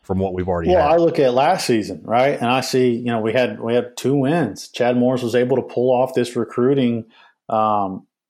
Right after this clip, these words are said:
Speaker 2: class that, that was, you know, one of our better recruiting classes in a lot of years. So I look at that and I say, "Okay, if you can do it then, you can, you, you've gotta be able to pull it off again, 'cause now you've got even more freshman talent in here." So you can say, "Hey, listen, we're really building towards something."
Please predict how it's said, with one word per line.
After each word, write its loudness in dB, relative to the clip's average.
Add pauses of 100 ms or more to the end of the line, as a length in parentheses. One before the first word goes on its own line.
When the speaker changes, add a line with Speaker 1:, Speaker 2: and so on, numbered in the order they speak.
(160)
Speaker 2:
class 0
that, -2
that -2
was, -4
you -6
know, -2
one 0
of 0
our 2
better 2
recruiting -2
classes -2
in -2
a -2
lot 2
of -2
years. 0
So 0 (240)
I 0
look 2
at -4
that 2
and -4
I -10
say, -2
"Okay, 2
if 0
you 0
can -2
do 4
it -2
then, 0
you -2
can, -4
you, 0
you've -2
gotta 2
be 2
able 0
to -8
pull 0
it 2
off 0
again, -2
'cause -6
now 0
you've -4
got 0
even -4
more 0
freshman -4
talent -2
in -8
here." -4
So -12
you -2
can -8
say, -4
"Hey, 0
listen, -2 (320)
we're 2
really 2
building 0
towards -4
something." -10